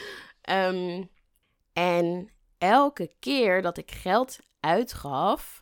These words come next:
en als ik een beetje dacht van, "Mm, ik vind het een beetje spannend," of, "Mm, dit is een beetje veel geld," dan zei ik, "Nee. Alle, al-, elke euro eigenlijk die ik uitgeef, komt in drievoud naar me terug."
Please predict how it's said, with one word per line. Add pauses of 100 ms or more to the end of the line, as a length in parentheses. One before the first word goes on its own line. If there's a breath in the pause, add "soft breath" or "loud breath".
(120)
en
als
ik
een
beetje
dacht
van,
"Mm,
ik
vind
het
een
beetje
spannend,"
of,
"Mm,
dit
is
een
beetje
veel
geld," (320 soft breath)
dan
zei
ik,
"Nee. (880)
Alle, (100)
al-,
elke
euro
eigenlijk
die
ik
uitgeef,
komt
in
drievoud
naar
me
terug."